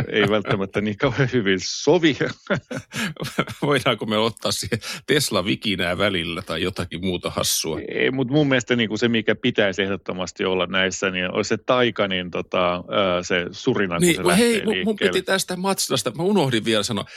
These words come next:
Speaker 1: Tää oli jännä auto, kun sinne oli piilotettu moottori. Se moottori oli siellä kus-, kuskin oven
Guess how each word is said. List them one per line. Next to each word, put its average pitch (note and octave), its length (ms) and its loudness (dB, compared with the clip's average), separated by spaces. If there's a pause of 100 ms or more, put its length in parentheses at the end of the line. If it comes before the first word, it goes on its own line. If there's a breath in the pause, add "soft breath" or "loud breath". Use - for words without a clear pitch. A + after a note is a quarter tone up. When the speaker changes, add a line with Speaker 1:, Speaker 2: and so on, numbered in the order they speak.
(140 loud breath)
Speaker 1:
Tää A3+ 240 4
oli F3 240 4
jännä E3+ 400 2
auto, B2+ 180 0
kun B2 100 0
sinne G#3 260 0
oli C#3 180 2
piilotettu C3 720 0
moottori. B2+ 580 0
Se B2+ 100 -2
moottori D#3 480 0
oli A#2 180 2
siellä A#2 320 2 (380 loud breath)
kus-, G#3+ 320 -4
kuskin C3 420 -2 (100)
oven D#3 460 2